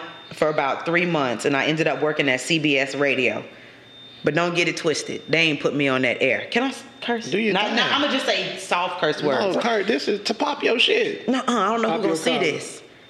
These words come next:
Speaker 1: It might go to corporate America. I might try to run for president one day. Okay, but anyway,
Speaker 2: <laughs>
Speaker 1: ended up working at C B S Radio in three months, but they put me at the reception desk. It wasn't on air.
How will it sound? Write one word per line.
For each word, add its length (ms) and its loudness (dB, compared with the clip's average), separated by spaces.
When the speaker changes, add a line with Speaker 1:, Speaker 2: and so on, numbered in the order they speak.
Speaker 1:
It 60 2
might 200 2
go 100 2
to 60 -2
corporate 340 0
America. 420 0
I 120 0
might 200 2
try 140 0
to 60 2
run 160 2
for 80 -10
president 520 0
one 220 -6
day. 220 -8
Okay, 340 0
but 120 2
anyway, 280 0
Speaker 2:
<laughs> 280 -2
Speaker 1:
ended 280 2
up 120 0
working 260 0
at 100 2
C 240 0
B 140 2
S 200 -2
Radio 360 2
in 100 0
three 280 2
months, 360 0
but 160 0
they 100 2
put 200 -2
me 120 2
at 100 0
the 80 -2
reception 560 -2
desk. 260 0
It 100 2
wasn't 280 0
on 140 0
air. 280 2